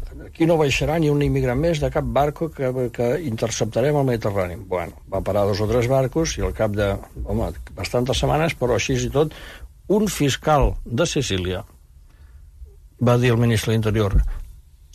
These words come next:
"Li dono la ordre específica de que en un termini immediat aquests immigrants clandestins, no, ja ho veurem després, puguin ser desembarcats a la costa italiana."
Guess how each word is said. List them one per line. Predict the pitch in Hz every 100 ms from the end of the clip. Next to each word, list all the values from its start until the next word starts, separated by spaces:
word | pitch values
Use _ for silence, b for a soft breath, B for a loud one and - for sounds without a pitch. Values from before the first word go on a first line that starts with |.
| -
"Li | 120
dono | 123 170 165
la | 156 139
ordre | 139 123 104 113 110
específica | - - 107 143 135 123 147 147
de | 123 107
que | 113
en | 123
un | 135
termini | 123 120 117 107 -
immediat | 156 160 131 117 117 127 151 135
aquests | - 127 110 - - - - -
immigrants | 117 110 107 113 123 143 - - -
clandestins, | 120 110 110 127 110
no, | 123 113
ja | 120
ho | 123
veurem | 120 104
després, | 107 - 151 -
puguin | - 147 135
ser | - 131
desembarcats | 107 110 107 101 143 147 123
a |
la | 113
costa | - 104 -
italiana." | 107 - 95 -